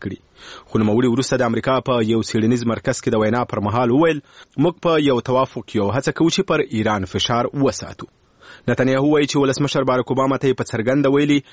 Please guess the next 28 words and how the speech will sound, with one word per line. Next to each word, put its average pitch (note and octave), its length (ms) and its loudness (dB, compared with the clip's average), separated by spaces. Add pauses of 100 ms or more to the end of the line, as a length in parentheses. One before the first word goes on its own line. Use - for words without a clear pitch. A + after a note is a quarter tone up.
(200)
اسرائیل C3+ 420 0
به D3 200 2
د C3+ 100 0
سوریې C#3 380 2
د A#2+ 80 2
سولې D3 340 2
داسې D3 240 0
یو C3+ 120 2
هواري B2 300 2
ته C#3+ 120 -2
غاړه A#2+ 340 0 (100)
کېنږدي D3 420 0
چې E3+ 220 2 (440)
پکې D#3 260 0 (140)
ایران C#3+ 400 2
د A#2 60 0
اسرائیل B2 380 0
خلاف A#2+ 440 -4
د G#2+ 180 0
سوریې D#3+ 480 2
د A#2 220 0
خاورې D3+ 380 0
له D#3+ 80 2
کارولو A2+ 560 0
منع G#2+ 200 0
شوی A#2+ 320 0
نه D#3 100 2
وي. C3+ 140 -8